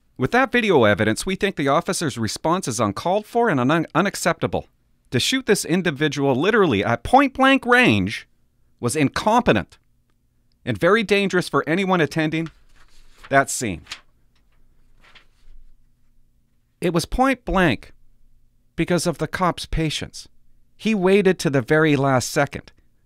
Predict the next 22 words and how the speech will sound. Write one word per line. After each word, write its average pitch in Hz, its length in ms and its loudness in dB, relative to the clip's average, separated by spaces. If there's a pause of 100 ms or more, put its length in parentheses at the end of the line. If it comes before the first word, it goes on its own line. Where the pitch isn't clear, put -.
(120)
That's 196 380 2
why 202 200 8
it 143 80 6
was 151 160 4
point 180 400 0
blank, 156 520 2 (380)
okay? 180 300 2 (180)
If 147 140 -2
it - 20 2
was 151 180 2
me 196 180 2
at 233 180 4
scene, 160 400 0 (920)
no, 143 380 -4
okay, 113 400 -4
I, 110 80 -6
I 139 240 -4
would 135 120 0
have 123 60 -2
shot - 420 -2 (640)
way 208 220 2
sooner. 101 400 -2